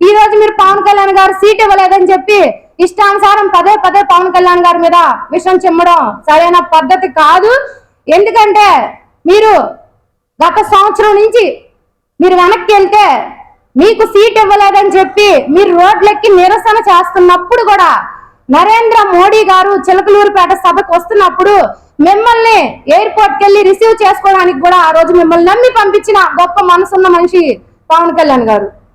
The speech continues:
అది మీరు గుర్తు తెచ్చుకోవాలి. ఇష్టానుసారంగా మాట్లాడడం అది సరైన పద్ధతి కాదని నేను తెలియజేస్తూ, మీరు మాట్లాడుతున్నారు, జగన్మోహన్ రెడ్డి గారు దేశ నాయకుడు, ఆ రాష్ట్రాన్ని పరిపాలించేశాడు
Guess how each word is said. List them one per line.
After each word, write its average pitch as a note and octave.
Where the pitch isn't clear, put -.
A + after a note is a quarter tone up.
అది F#4
మీరు F#4+
గుర్తు F4+
తెచ్చుకోవాలి. F4
ఇష్టానుసారంగా G#4
మాట్లాడడం F4+
అది C#4+
సరైన F4+
పద్ధతి F4+
కాదని F#4
నేను D#4+
తెలియజేస్తూ, F#4
మీరు A4+
మాట్లాడుతున్నారు, G#4
జగన్మోహన్ G4
రెడ్డి F#4
గారు F#4
దేశ F#4
నాయకుడు, F4+
ఆ -
రాష్ట్రాన్ని G4
పరిపాలించేశాడు F#4